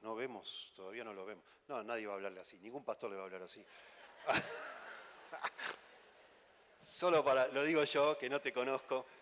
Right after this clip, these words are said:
Porque alguno dirá, "Me lo está diciendo porque sabe". No, yo no sé nada de ninguno de ustedes. Pero lo digo a ver si te entra, ¿no? Este, es lo que está tratando de decir Pablo. Es la casa de Dios. ¿Viste?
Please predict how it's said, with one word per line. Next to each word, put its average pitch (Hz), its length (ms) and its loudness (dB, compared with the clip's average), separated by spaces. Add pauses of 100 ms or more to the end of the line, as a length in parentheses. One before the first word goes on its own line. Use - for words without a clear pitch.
(1040)
Porque 131 180 0
alguno 151 220 2
dirá, 143 220 6
"Me 135 80 -2
lo 135 100 2
está 147 160 0
diciendo 147 340 0
porque 120 160 -4
sabe". 113 320 2
No, 117 180 -2
yo 127 120 -6
no 110 100 -6
sé 104 140 -10
nada 90 180 -12 (1200)
de 123 160 -6
ninguno 120 300 -4
de 107 40 -4
ustedes. 87 380 -12 (480)
Pero 117 160 -2
lo 127 100 2
digo 147 180 4
a 127 40 8
ver 131 120 4
si 135 120 -6
te 120 200 -4
entra, 107 360 -6
¿no? 131 340 -12 (920)
Este, 98 600 -12
es 139 60 -2
lo 143 80 -2
que 127 80 -4
está 131 160 -2
tratando 127 360 0
de 117 60 4
decir 113 200 -8
Pablo. 101 460 2
Es 127 140 -8
la 117 140 -2
casa 156 340 -4
de 107 160 -6
Dios. 127 600 -6 (1160)
¿Viste? 113 300 -20